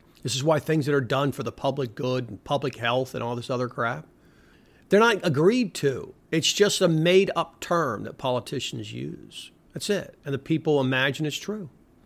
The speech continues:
We're a country. Imagining that three hundred thirty million people can somehow come together on, on these items. It's just utter nonsense. Insofar as the separate, private, natural rights of individuals are secured,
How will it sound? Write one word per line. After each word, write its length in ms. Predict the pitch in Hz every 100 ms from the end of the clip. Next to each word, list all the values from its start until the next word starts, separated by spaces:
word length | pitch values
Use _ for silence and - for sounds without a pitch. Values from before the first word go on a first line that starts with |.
| _ - -
We're 480 | 123 156 175 160
a 60 | 147
country. 680 | - 135 139 - - 95 - _ _ _ _ _ _
Imagining 540 | 123 135 139 143 143
that 120 | 139 -
three 220 | 143 143
hundred 240 | 143 135
thirty 280 | - 143 131
million 360 | 131 127 127 120
people 380 | - 143 -
can 140 | - 117
somehow 440 | 135 123 120 113 - -
come 200 | - 143
together 440 | 123 120 117 113 104
on, 160 | 104 - _ -
on 220 | 107 110
these 280 | 131 123 - -
items. 560 | 110 117 - - - - -
It's 160 | -
just 300 | - 208 -
utter 160 | 170 165
nonsense. 680 | 156 165 - - 127 - - _ _ _ _ _ _ _ _ _ _ _ _ _
Insofar 680 | 196 - 220 - 214 262 302
as 80 |
the 100 | 170
separate, 560 | - - 190 - 202 -
private, 480 | - 151 151 156 -
natural 500 | 131 139 147 160 139
rights 340 | 123 123 -
of 100 | 117 -
individuals 960 | 147 160 127 110 143 123 110 95 101
are 100 | 101
secured, 720 | - 107 - 131 143 165 156